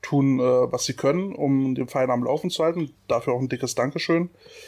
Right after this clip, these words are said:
Aber muss, man muss eben auch mal gucken, ob wir irgendwie mal so, ja, Connections, äh,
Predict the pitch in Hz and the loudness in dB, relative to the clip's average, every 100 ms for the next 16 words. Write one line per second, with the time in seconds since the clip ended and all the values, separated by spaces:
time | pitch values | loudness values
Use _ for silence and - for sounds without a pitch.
0 | - - - - - 135 131 139 143 147 | -18 -18 -18 -20 -8 -2 2 2 2 2
1 | 143 151 147 147 147 147 135 - - 151 | 2 2 2 0 0 0 -2 -6 -2 2
2 | 147 143 - 135 139 135 135 139 - 139 | 2 2 2 2 4 2 0 -4 0 2
3 | 135 135 135 131 131 127 _ 147 127 123 | 2 2 0 0 -2 -2 _ 0 0 0
4 | - 147 135 151 - 160 156 - - 143 | -2 0 0 0 0 2 2 0 0 2
5 | 139 | 2